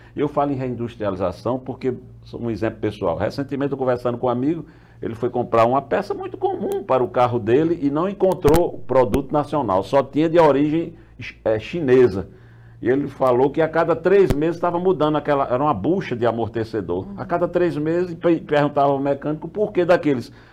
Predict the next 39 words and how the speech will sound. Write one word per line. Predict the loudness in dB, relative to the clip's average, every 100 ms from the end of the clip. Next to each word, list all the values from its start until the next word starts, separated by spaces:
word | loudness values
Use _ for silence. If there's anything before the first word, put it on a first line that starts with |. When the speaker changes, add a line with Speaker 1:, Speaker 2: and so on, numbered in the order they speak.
| -14
Speaker 1:
"Não, | -2 -2
porque | -2 2
a | 2
indústria | 2 0 2
nacional | 2 2 2 2 2
não | 2
fabrica | 0 0 0 2 2
mais | 4 4 4 0
assim | -4 -6
de | -2
qualidade, | 2 2 2 0 2
tem | 0
que | 0
botar | 0 2 4
essa." | 6 4 0 -14 -16 -20 -20
Speaker 2:
E | -10 -6
muitas | -4 -4 -2
vezes | 0 -2
a | -2
gente | -6 -10
fabrica, | -2 -2 0 -4 -2 -4
mas | -2 -2 -4
vende | -6 -6 -6 -4
pra | 0 0
fora | 2 2 2
pra | 0 0
comprar | 0 -6 0 0
novamente, | 2 0 2 4
Speaker 1:
É, | 6
mas | 4 4
ele, | 4
Speaker 2:
né? | 6
Speaker 1:
ele, | 4 4 0 0
ele, | 0
o, | 2 2 2
o |
mecânico | 2 0 2 2 2
disse, | 0 2
"Olha, | 4 4 2